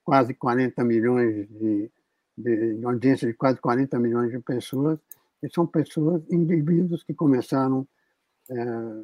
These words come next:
usando, operando seu canal sozinho, e hoje são uma, estruturas comerciais, de, de produção, e de, é, na, numa escala, é, se não quase equivalente à de uma emissora de televisão.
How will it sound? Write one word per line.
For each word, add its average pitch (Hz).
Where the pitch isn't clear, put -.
usando, 131
operando 135
seu 139
canal 127
sozinho, 160
e 233
hoje 165
são 151
uma, 139
estruturas 127
comerciais, 117
de, 107
de 113
produção, 120
e 104
de, 107
é, 117
na, 117
numa 127
escala, 123
é, 120
se -
não 131
quase 139
equivalente 123
à 123
de 120
uma 123
emissora 117
de 110
televisão. 107